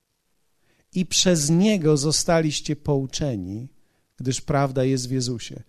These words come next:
Co to zmienia? No, zmienia to to, że tu nie chodzi o to, że ktoś cię pouczy o Jezusie, ale chodzi o to, że w czasie głoszenia ty musisz samego Jezusa usłyszeć. Głoszenie jest nic nie warte, jeśli jest tylko intelektualnym przekazem.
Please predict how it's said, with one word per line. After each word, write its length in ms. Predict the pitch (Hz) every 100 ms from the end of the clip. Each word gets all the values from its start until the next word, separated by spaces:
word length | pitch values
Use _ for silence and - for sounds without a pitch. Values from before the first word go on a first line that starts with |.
| _ _
Co 120 | -
to 100 | -
zmienia? 520 | 143 135 95 - - - _ _ _ _ _ _ _ _
No, 100 | -
zmienia 280 | 214 240 220
to 120 | 175
to, 420 | 147 214 180 - - _ - - _ _ _ _ _ _ _ _ _ -
że 120 | 160
tu 80 | 190
nie 140 | 185
chodzi 220 | 196 233
o 60 | 190
to, 100 | 180
że 100 | 156
ktoś 220 | - 190
cię 140 | - 170
pouczy 420 | 156 185 214 156
o 40 |
Jezusie, 520 | 135 120 123 - 131 143
ale 140 | 147
chodzi 240 | 139 180 180
o 80 | 180
to, 100 | 160
że 120 | 147
w 40 |
czasie 260 | - 165 175
głoszenia 460 | 143 147 208 185
ty 100 | 139
musisz 280 | 156 156 147
samego 380 | - 156 175 160
Jezusa 400 | 151 135 165 156
usłyszeć. 640 | 139 - 135 - - - _ _ _ _ _ _ _ _ _ _ _ _ _ _ _ 247 _ _ _ _ _ _ _ _ _ _ _ _ _ _ _ _ _ _ _ _ _
Głoszenie 580 | 143 139 175 - 269 262
jest 220 | 214 175
nic 260 | 220 262 -
nie 140 | 208
warte, 380 | 190 214 180 147
jeśli 240 | 139 - 151
jest 160 | 131
tylko 240 | 196 170 160
intelektualnym 720 | 151 156 143 - 151 151 139
przekazem. 500 | 143 135 131 95